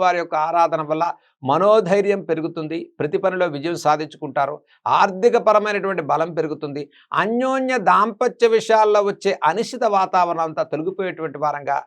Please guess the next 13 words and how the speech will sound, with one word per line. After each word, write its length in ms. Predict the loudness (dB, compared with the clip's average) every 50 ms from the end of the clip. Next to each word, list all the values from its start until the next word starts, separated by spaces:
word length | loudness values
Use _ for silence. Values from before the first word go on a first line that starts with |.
| _ _ _ -8
కన్యా 220 | -8 -6 -6 -4 -2 -2
రాశి 160 | -4 -4 -4 -8
వారికి 200 | -8 -8 -10 -12 -12
మనం 120 | -12 -14 -18 _ _ _
చెప్పుకోవచ్చు. 480 | -18 -18 -14 _ -10 -10 -10 -10 -14 -20 -20 _ _ _ _ _ -6 -4
అందుకనే 340 | -2 0 0 0 0 -2 -4 -6 -10 _ _ _ 0 4
శనివారం 500 | 4 6 6 8 10 10 10 8 6 4 4 2
రోజు 140 | 2 2 0 0
విశేషంగా 500 | 2 2 0 0 0 -2 0 2 2 2 2 0 -2 -4 -2
ఆంజనేయ 320 | -2 -2 -2 -2 -2 -4 -4
స్వామి 220 | -4 -4 -2 0 2 2
వారికి 200 | 0 0 0 -4 -6
ప్రదక్షిణాలు 520 | -6 -4 -6 -6 -6 -4 -4 -4 -4 -4